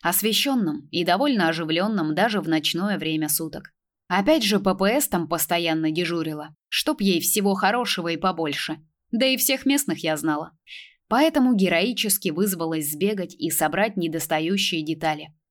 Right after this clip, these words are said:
А чего не сделаешь ради любимой крестницы? Кто же знал, что по нелепейшему стечению обстоятельств меня заберут в полицейский участок?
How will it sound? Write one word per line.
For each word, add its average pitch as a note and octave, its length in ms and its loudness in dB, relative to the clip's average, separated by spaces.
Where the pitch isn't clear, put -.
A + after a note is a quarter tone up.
А G#3 140 2
чего D4 260 2
не D#4+ 140 8
сделаешь C4 520 2
ради F3 240 -2
любимой G3 380 0
крестницы? F3 640 -4
Кто - 260 0
же C4+ 140 0
знал, F#3+ 360 2
что E3+ 220 -2
по F#3 80 -2
нелепейшему F#3 800 0
стечению G3 600 0
обстоятельств F#3 840 -2
меня A#3+ 320 4
заберут D#3+ 400 -4
в - 100 -20
полицейский E3 640 -2
участок? D3 640 -6